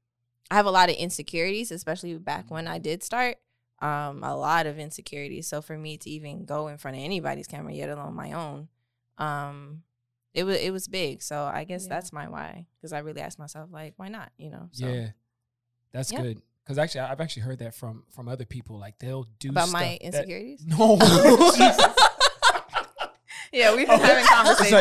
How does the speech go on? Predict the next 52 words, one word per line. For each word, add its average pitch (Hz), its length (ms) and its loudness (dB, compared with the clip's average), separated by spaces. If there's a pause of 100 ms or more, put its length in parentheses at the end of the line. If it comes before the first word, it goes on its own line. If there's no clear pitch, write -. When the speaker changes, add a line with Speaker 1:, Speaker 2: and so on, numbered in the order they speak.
Speaker 3:
like, 175 80 -4
"Yeah, 185 120 2
Speaker 2:
lately. 240 300 0
Speaker 3:
she's 226 220 -2
really 160 680 -4
insecure, 160 600 0
guys. 226 420 0
Like, 151 160 -4
Speaker 2:
<laughs> - 0 -
So 196 160 -2
Speaker 3:
really 226 200 2
Speaker 2:
can 202 60 -2
Speaker 3:
be, 202 200 0
Speaker 2:
we - 40 -12
Speaker 3:
like, 165 220 -2
tiptoe 202 440 0
around 139 280 -4
her, - 120 4
Speaker 1:
<laughs> - 40 -6
Speaker 3:
please." 175 300 2
Speaker 1:
Like, 214 220 2
I 196 100 2
Speaker 3:
Like, 160 100 2
Speaker 1:
heard 202 200 -6
that 185 140 -4
from 175 160 -18
everyone. 160 440 -8
Speaker 3:
no, 202 280 6
no, - 120 0
no, 185 260 2
Speaker 1:
<laughs> - 20 -8
Speaker 3:
no. - 220 -6 (160)
No, 180 220 6
like, 156 280 4
like, 147 200 -10
people 160 300 -6
really 156 180 -8
stepping 135 480 -8
out 127 340 -14 (140)
and 135 200 -12
doing 147 300 -6
something 131 420 -12
that 127 220 -12
makes 123 320 -14
them 123 160 -16
feel 117 240 -14
uncomfortable. 117 840 -16
Speaker 1:
Yeah. 147 360 -14
Speaker 3:
S-, - 160 -10 (160)
like, 123 240 -10
to 123 760 -10 (340)
really 143 360 -10